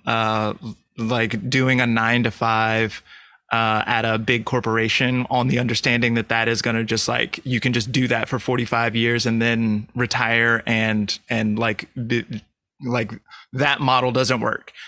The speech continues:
And so, and there's this wide recognition that that model doesn't work. And so, um, there is more and more pressure to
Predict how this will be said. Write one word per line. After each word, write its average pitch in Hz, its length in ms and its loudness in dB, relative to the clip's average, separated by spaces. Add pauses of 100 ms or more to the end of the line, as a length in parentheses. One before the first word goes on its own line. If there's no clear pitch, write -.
(120)
And 123 220 2
so, 113 640 2 (280)
and 143 120 2
there's 131 120 2
this 123 140 0
wide 120 340 2
recognition 120 480 2
that 117 100 0
that 110 160 0
model 110 240 0
doesn't 110 240 -2
work. 113 220 0
And 113 160 -2
so, 117 320 0 (380)
um, 113 420 2
there 123 280 4
is 120 200 0 (440)
more 139 680 2
and 135 220 2
more 127 340 2
pressure 120 960 2 (420)
to 120 640 2